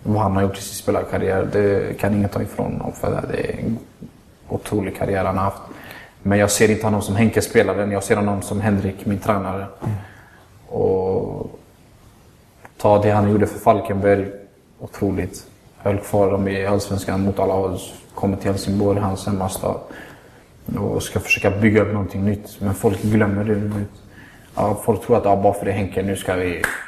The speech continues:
Speaker 1: topp tre direkt. Det funkar inte så, fotboll. Det, det tar tid att bygga någonting stort och det är det han försöker göra. Och, eh, får han, eh, får han allting med sig så kommer han göra det.
Speaker 2: Är,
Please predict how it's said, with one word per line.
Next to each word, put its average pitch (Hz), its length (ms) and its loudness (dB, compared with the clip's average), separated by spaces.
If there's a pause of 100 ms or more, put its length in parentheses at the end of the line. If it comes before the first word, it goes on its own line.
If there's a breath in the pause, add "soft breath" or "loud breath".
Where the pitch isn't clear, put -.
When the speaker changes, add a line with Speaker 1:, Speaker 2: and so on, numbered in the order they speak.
(120)
Speaker 1:
topp - 220 0
tre 95 220 4
direkt. 92 480 0
Det - 60 -16
funkar - 360 -2
inte 151 200 -4
så, 151 160 -8
fotboll. - 340 -6 (1400)
Det, 107 180 0
det 110 120 0
tar 139 140 0
tid 147 340 2
att 123 60 4
bygga 123 240 4
någonting 110 280 0
stort - 340 -8
och 110 280 6
det 117 80 4
är - 20 2
det 127 140 6
han 117 120 0
försöker - 400 -4
göra. 110 280 2 (760 loud breath)
Och, - 500 0
eh, 55 1160 -4 (800)
får 113 200 2
han, 113 260 6
eh, 110 440 0 (1000 loud breath)
får - 180 2
han 135 100 8
allting 127 300 6
med 135 180 6
sig 131 200 2
så - 160 -2
kommer 117 200 2
han 117 80 4
göra 123 140 0
det. - 800 -10
Speaker 2:
Är, 104 360 2